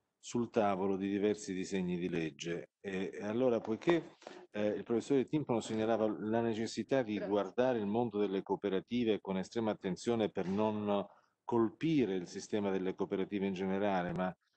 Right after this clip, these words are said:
Speaker 1: al fine di colpire esclusivamente le cooperative cosiddette spurie,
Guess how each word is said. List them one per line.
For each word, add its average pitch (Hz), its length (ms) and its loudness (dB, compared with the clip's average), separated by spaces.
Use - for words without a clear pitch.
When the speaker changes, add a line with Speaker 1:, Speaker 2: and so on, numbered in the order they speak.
Speaker 1:
al 90 140 -6
fine 113 200 0
di 101 100 0
colpire 104 380 0
esclusivamente 107 840 0
le 98 120 0
cooperative 101 580 0
cosiddette 95 500 -4
spurie, 90 680 -4